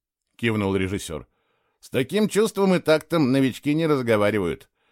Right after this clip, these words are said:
Если надумаешь сыграть в произведении чуть большего уровня, обязательно позвони. Уверен, лучшие постановщики мира захотели бы увидеть тебя в своих спектаклях».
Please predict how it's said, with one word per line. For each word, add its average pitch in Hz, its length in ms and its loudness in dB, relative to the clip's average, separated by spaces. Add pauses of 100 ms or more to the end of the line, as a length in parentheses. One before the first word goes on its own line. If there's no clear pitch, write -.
(240)
Если 160 360 -2
надумаешь 156 540 2
сыграть 135 380 -2
в - 60 -20
произведении 123 800 0
чуть 120 200 -6
большего 113 440 -2
уровня, 110 480 0 (460)
обязательно 180 640 0
позвони. 135 480 0 (640)
Уверен, 139 480 0 (400)
лучшие 160 460 0
постановщики 151 720 -2
мира 107 300 0
захотели 104 500 -4
бы 131 140 0
увидеть 131 420 0
тебя 139 260 -2
в - 60 -10
своих 143 340 -2
спектаклях». - 680 -8